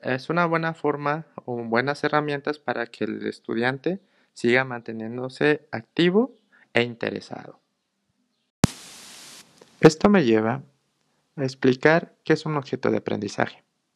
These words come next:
Un objeto de aprendizaje es todo aquello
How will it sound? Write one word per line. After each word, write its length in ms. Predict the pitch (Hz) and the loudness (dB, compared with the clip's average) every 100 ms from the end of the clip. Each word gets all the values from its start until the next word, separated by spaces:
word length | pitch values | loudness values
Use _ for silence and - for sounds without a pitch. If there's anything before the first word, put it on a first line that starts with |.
| _ _ _ _ _ _ - - _ _ - _ | _ _ _ _ _ _ -18 -18 _ _ -20 _
Un 140 | 175 | 2
objeto 280 | 214 220 - | 2 4 4
de 40 | 196 | 4
aprendizaje 760 | 156 139 123 - 113 127 135 _ _ _ _ _ _ | 4 0 0 -2 0 -2 -4 _ _ _ _ _ _
es 200 | 147 - | -8 -4
todo 220 | - 190 | 0 2
aquello 580 | 190 185 147 135 123 110 | 2 -2 -2 0 0 -4